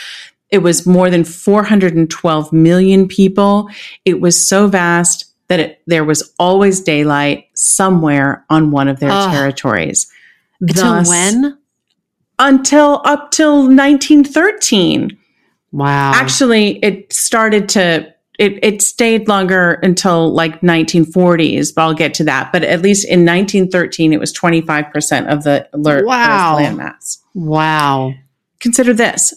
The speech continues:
Speaker 1: There are almost two hundred current member states of the United Nations.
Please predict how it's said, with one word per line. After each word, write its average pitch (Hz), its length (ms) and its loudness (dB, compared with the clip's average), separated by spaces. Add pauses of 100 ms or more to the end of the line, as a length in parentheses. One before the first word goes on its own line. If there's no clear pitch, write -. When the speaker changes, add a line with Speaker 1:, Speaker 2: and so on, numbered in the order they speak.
Speaker 1:
There 214 220 2
are 220 120 -2
almost 254 400 2
two 311 220 2
hundred 220 360 2
current 214 360 0
member 175 280 2
states 147 380 -2
of 147 100 -4
the 151 80 0
United 135 440 0
Nations. - 460 -4